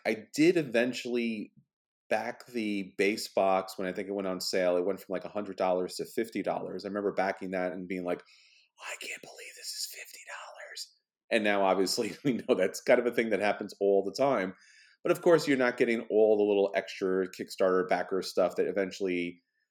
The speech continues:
will drive you insane and cost you all the monies in the world. Played the base game,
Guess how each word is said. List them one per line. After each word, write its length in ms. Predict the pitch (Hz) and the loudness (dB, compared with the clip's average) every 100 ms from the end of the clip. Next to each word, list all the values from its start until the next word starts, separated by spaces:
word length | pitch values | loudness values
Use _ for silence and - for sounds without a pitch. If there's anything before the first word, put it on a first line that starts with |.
| _ | _
will 160 | 101 113 | -2 -2
drive 320 | 110 104 101 | 4 4 4
you 160 | 101 95 | 2 -2
insane 560 | 92 - 165 156 143 | -4 -2 0 2 2
and 140 | 123 107 | 0 -2
cost 340 | - 104 - | 0 0 0
you 100 | 107 - | -4 2
all 200 | 104 104 | 4 4
the 60 | |
monies 300 | 101 95 92 | 0 -2 -4
in 60 | 90 | -6
the 40 | |
world. 380 | 90 90 67 - _ _ _ _ _ _ _ _ _ _ - | -4 -2 -2 -8 _ _ _ _ _ _ _ _ _ _ -4
Played 240 | - 269 294 | 4 4 6
the 80 | |
base 240 | 180 135 131 | 6 6 4
game, 380 | 110 98 98 | 0 0 -2